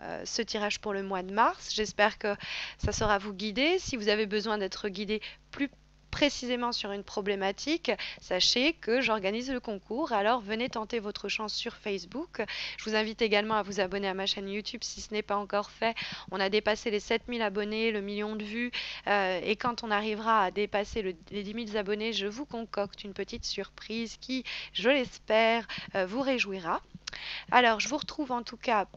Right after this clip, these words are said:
pour, euh, les horoscopes d'avril à la fin du mois de mars, que je vous souhaite à tous et à toutes très bons. Euh, d'ici là, eh bien, écoutez, euh, prenez soin de vous,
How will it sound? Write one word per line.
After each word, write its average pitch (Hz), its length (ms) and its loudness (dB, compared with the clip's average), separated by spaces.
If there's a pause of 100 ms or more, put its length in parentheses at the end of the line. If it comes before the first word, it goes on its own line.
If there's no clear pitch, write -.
pour, 277 460 -2
euh, 190 300 2
les 208 200 4
horoscopes 214 460 0
d'avril 202 400 0
à 185 100 4
la 190 100 0
fin 277 220 0
du 233 140 -6
mois 214 200 2
de 214 120 -4
mars, 247 640 2
que 233 100 4
je 233 140 2
vous 233 160 -6
souhaite - 280 -2
à 214 80 0
tous - 300 -6
et 214 60 4
à 214 80 4
toutes - 340 -10 (100)
très - 280 4
bons. 220 260 -4 (720)
Euh, 196 420 4
d'ici 226 380 -6
là, 226 180 8
eh 254 40 4
bien, 202 180 -2
écoutez, 202 420 -2
euh, 170 80 -4
prenez 285 320 0
soin 214 240 -4
de 202 80 -6
vous, 214 220 -10